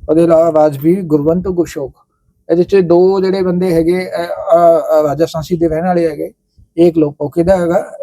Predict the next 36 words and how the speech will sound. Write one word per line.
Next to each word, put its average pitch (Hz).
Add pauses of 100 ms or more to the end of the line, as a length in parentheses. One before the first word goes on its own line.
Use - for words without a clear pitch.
ਇੱਕ 185
ਕਰਿੰਡੇ 160
ਦਾ 139
ਹੈਗਾ। - (560)
ਤੋ 175
ਸਾਡੀ 165
ਟੀਮ 196
ਨੇ, 202
ਅ, 180
ਪੁੱਛਗਿੱਛ 170
ਕੀਤੀ 190
and 208
then, 180 (400)
ਅ, -
ਸ-, 165
ਸ਼ੱਕ -
ਹੋਣ 165
ਤੇ 170
ਅਸੀਂ 160
ਪ੍ਰੋਪਰ 160
ਇਹਨੂੰ 165
ਚੈੱਕ 135
ਕੀਤਾ। 170 (340)
ਤੋ 165
ਇਹਨਾਂ 175
ਦੇ 180
ਕੋਲ 170
ਦੋ 160
ਪਿਸਟਲਸ -
ਜਿਹੜੀ 151
ਹੈਗੀ, 151
ਅ, 151
ਅਸੀਂ 156
ਰਿਕਵਰ 143
ਕੀਤੀ 143
ਹੈਗੀ। 160